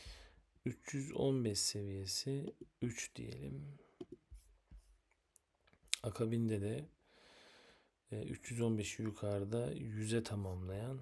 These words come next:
altı yüz seksen beş seviyesi var. Şöyle, orası da bir, yani ben böyle net işaretlemiyorum ama şöyle baktığımız zaman ş-, yine yapamadım. Yani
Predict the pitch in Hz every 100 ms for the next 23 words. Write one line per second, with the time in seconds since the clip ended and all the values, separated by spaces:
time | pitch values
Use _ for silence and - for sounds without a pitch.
0 | 143 214 - - - 110 - 117 - 113
1 | - 123 117 113 - 110 110 110 - 107
2 | 101 113 - - - - - - 127 110
3 | - 120 143 - - 120 107 - - 107
4 | 113 - - - - - - - - _
5 | _ _ - 110 104 104 117 120 120 -
6 | 143 165 170 _ - 117 117 120 117 -
7 | 208 160 - 123 120 113 123 104 101 113
8 | 135 110 90 - - - - - - -
9 | - - 131 110 107 110 107 95 - 113
10 | 110 104 104 104 113 117 123 131 - -
11 | - - - - - - - - - -
12 | - - - - - - - 120 120 110
13 | - 120 117 117 117 - - - _ -
14 | - - - - - - - - - -
15 | _ - 135 -